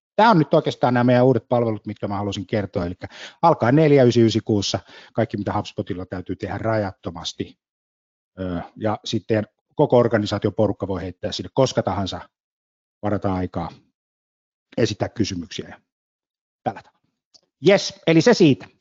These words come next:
No sit mennään tähän kolmanteen, eli viimeiseen asiaan. Nyt puhutaan soittamisesta, ää, ja myynnin automaatiosta ja myyntitapaamisten buukkaamisesta. Mä oon meidän testiportaalissa nyt tällä hetkellä ja, ja tota, ää,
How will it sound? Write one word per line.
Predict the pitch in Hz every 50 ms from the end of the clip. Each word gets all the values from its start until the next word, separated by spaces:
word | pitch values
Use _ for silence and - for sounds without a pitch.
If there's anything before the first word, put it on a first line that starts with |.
| - - - - -
No | - 180
sit | 262 -
mennään | 302 269 226 -
tähän | 196 196 190
kolmanteen, | - - 233 262 240 214 185 - 175 147 131 117 113 -
eli | 135 123 120
viimeiseen | 208 247 262 254 208 - 190 170
asiaan. | 165 170 160 - - 156 151 143 139 -
Nyt | 160 175 - _
puhutaan | 247 196 208 208 - 165 143
soittamisesta, | - - 185 180 175 156 - _ - 120 101 95 90 - - - - - - 120 - _ _ _ _ _ _ _
ää, | 127 127 127 127 135 - -
ja | 143 135 127 123 127 - -
myynnin | 143 175 202 190 180 151 127 127 135
automaatiosta | 151 160 151 - 127 107 104 95 95 92 90 - 95 90 - - - 104
ja | 104
myyntitapaamisten | 127 143 143 127 123 107 - 101 95 - - 95 90 90 90 - - 92 104 - _ _ _ _ _
buukkaamisesta. | 120 117 104 95 - _ - 127 - - - 123 - - - -
Mä | 120 120
oon | 120 113
meidän | 117 117 110 104
testiportaalissa | - 135 120 - - 117 - 104 104 - _ 101 95 95 95 - - 107
nyt | 104 - _
tällä | _ 110 107 104 101
hetkellä | 98 98 - _ 98 92 92 92
ja, | 90 85 - - - - - - - _ _ _
ja | 104 101
tota, | - 101 95 - - 101 95 90 - - _ _
ää, | - 98 95 95